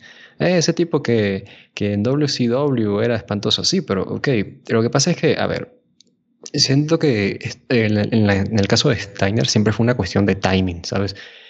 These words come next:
Eh, siempre que veo luchas, eh, estoy viendo eventos viejos y de pronto una lucha ahí de los Steiners contra cualquiera, me dice, "Ah, ok, tengo que ver esto".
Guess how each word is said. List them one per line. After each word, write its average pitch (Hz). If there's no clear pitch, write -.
Eh, 101
siempre 127
que 170
veo 139
luchas, 127
eh, 104
estoy 98
viendo 113
eventos 101
viejos 110
y -
de 98
pronto 104
una 104
lucha 107
ahí 101
de 92
los 92
Steiners 107
contra 95
cualquiera, 107
me -
dice, 104
"Ah, 107
ok, 95
tengo 98
que 90
ver 87
esto". -